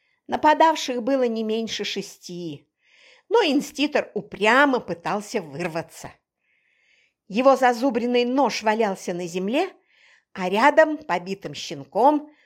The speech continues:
скакал небритый привратник, и от его брани, которая наполняла двор,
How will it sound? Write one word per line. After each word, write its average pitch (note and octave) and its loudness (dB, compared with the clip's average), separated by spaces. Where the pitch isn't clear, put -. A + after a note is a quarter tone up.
скакал B3 -4
небритый B3+ -4
привратник, E3 -6
и A3 -4
от G3+ -6
его G#3+ 2
брани, D#4 0
которая A#3+ -2
наполняла B3+ 0
двор, A#3+ 0